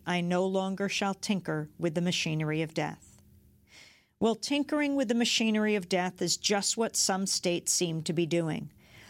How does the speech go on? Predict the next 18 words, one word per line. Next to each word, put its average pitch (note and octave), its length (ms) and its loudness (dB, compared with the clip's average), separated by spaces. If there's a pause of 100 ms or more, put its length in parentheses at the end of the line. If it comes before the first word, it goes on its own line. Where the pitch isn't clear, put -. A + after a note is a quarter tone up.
(140)
Thiopental A3 840 2
is G3+ 120 0
one G3+ 200 4
of F#3+ 100 0
three A#3 380 2
drugs F3+ 500 0
used G3 300 2
in G#3 80 4
the F#3 80 2
lethal A3+ 460 2
cocktail D#3+ 800 -2
administered G3 760 2
in F#3 140 2
most G3 280 4
executions E3+ 800 0
in D#3+ 120 0
this D3+ 180 2
country. D3+ 460 -4